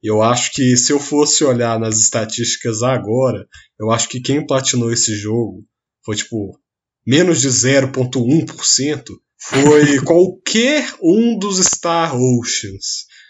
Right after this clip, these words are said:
que eu acho que é, é o pior de todos, porque todo Star Ocean, é, pra quem não conhece, é um R P G japonês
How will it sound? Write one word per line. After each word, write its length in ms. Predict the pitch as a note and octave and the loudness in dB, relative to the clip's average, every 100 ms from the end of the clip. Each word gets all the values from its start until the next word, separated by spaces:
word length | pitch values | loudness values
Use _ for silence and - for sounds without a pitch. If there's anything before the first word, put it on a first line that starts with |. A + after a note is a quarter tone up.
| _ - | _ -4
que 140 | D3 | 2
eu 100 | D3+ | 4
acho 220 | E3 - - | 4 0 -4
que 340 | F3+ G3+ G3+ | -6 0 2
é, 160 | F#3 E3+ | 4 4
é 180 | F3+ F#3 | 2 2
o 140 | F#3+ - - _ | 0 0 -2 _
pior 460 | - A#3 G3+ B3 G#3 | 2 6 6 4 2
de 140 | F#3+ | -6
todos, 560 | F#3 D#3 C#3 A#2 G#2+ - | -4 0 0 0 -4 -10
porque 760 | - C3 - D#3 D#3 D#3 B2+ - - _ | -10 -10 -4 4 6 6 4 -2 -12 _
todo 200 | E3+ A#3 | 2 4
Star 400 | - - E3+ C3 A2+ | 4 0 0 -2 0
Ocean, 520 | C#3 E3+ - - G2+ - - - _ _ | 0 0 0 -4 -6 -16 -20 -20 _ _
é, 180 | - A2 | -6 -4
pra 200 | A2 B2+ | -2 -2
quem 160 | B2 C#3 | 0 0
não 120 | C3+ | 0
conhece, 520 | C3+ B2 A#2 A#2+ - | 0 2 2 2 0
é 40 | A#2 | 0
um 360 | A2 G#2 G2 G2 | -2 -4 -8 -6
R 220 | G#2+ B2+ | -6 -6
P 160 | G#2+ | -8
G 180 | G2+ A#2+ | -4 -4
japonês 840 | A2 G#2+ A2 G2+ A2 D3 C3+ - | -4 -6 -8 -4 0 2 2 2